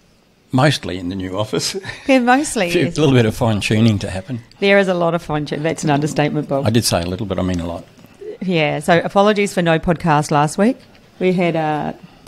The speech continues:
Speaker 2: technical issues, as in we were in mid-ear.
Speaker 1: <laughs>
Speaker 2: And this week, it's been a bit, bit touchy. Even our morning's been touchy.
Speaker 1: Mm, yeah, really busy.
Speaker 2: Well, this
Speaker 1: Trying to
Speaker 2: morning,
Speaker 1: get
Speaker 2: we, we got
Speaker 1: organised.
Speaker 2: trapped in an elevator this morning.
Speaker 1: Well, that didn't help.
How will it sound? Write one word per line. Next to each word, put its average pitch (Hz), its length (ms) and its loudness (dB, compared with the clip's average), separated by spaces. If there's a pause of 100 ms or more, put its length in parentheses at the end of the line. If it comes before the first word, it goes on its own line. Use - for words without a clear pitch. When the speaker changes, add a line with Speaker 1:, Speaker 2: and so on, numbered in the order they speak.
(120)
Speaker 2:
technical 180 440 2
issues, 254 400 2
as 156 280 -2
in 151 160 0
we 156 100 0
were 180 120 6
in 151 100 2
mid-ear. 165 420 4 (580)
Speaker 1:
<laughs> - 580 -10
Speaker 2:
And 190 460 2 (640)
this 240 220 0
week, 185 380 0
it's 202 220 -12
been 190 240 2
a 180 40 2
bit, 170 220 -2 (340)
bit 202 180 -2
touchy. - 560 -6 (580)
Even 214 220 2
our 202 100 4
morning's 233 340 4
been 214 180 0
touchy. 165 520 -6 (180)
Speaker 1:
Mm, 123 460 6 (240)
yeah, 104 160 2
really 101 260 2
busy. 95 400 -2 (380)
Speaker 2:
Well, 202 180 -2
this 202 140 -2
Speaker 1:
Trying - 0 -
to 226 80 -2
Speaker 2:
morning, 208 200 2
Speaker 1:
get 196 140 -2
Speaker 2:
we, 208 60 -4
we 226 100 6
got 226 120 2
Speaker 1:
organised. 190 140 -8
Speaker 2:
trapped - 260 -2
in 196 80 -4
an 160 120 -6
elevator 156 460 -4
this 147 220 -8
morning. 151 200 2
Speaker 1:
Well, 131 80 4
that 135 60 -4
didn't 90 200 -2
help. 87 280 -6